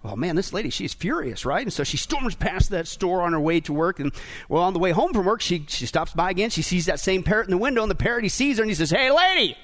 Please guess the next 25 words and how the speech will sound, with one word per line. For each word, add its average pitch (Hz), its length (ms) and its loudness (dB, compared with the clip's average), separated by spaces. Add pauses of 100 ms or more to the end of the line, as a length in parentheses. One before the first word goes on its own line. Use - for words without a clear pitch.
(560)
you're 190 200 2
really 220 600 4
ugly." 123 560 -6 (400)
Oh, - 420 2
man, 151 220 0
she's - 300 2
fuming, 208 360 2
man, 156 320 2
big 156 240 0
time. 143 240 -2 (280)
And 190 100 2
so 214 200 4
the 190 340 0
next 208 220 0
day, 196 360 0 (160)
uh, 160 140 2
to 170 100 0
work, 202 260 2
she, 175 200 -2
she 175 160 0
sees 190 240 2
the 156 40 0
same 180 220 2
parrot 208 300 4
again, 208 320 2